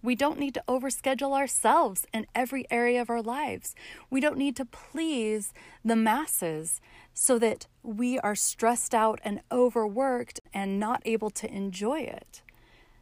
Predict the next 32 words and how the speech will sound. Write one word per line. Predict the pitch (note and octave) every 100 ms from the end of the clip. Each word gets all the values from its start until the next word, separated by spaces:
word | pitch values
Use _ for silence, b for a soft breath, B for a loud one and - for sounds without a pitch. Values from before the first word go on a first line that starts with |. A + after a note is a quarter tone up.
| b
No | G#3 A3 C#4 G3+ F3 A#3+
is | G#3
a | G3+ -
perfectly | - - - C#4+ - B3+ A#3 G#3
good | F3+ A3 F#3 D#3 - -
and | F3+
healthy | - F#3 - F3 D3+
answer. | F3 F3+ - - - - _ _ _ _ B B B B B
Am | B3 B3
I | C4+
telling | C#4+ D4 D4
you | C#4+
to | C4
quit | - D4
your | -
job | B3 A#3+ C#4+ D#4+
and | - G3
give | G3+
up | A#3+ A#3+
your | B3
dreams | G3+ A#3+ C4 C#4 D4
or | A3+
the | F#3
dreams | F#3 G3+ A#3 A#3+
you | A#3+
have | A#3 A#3
for | -
your | - A#3
children? | - B3 B3 C#4
Of | C#4+
course | - D4 C#4+ -
not. | A#2 - -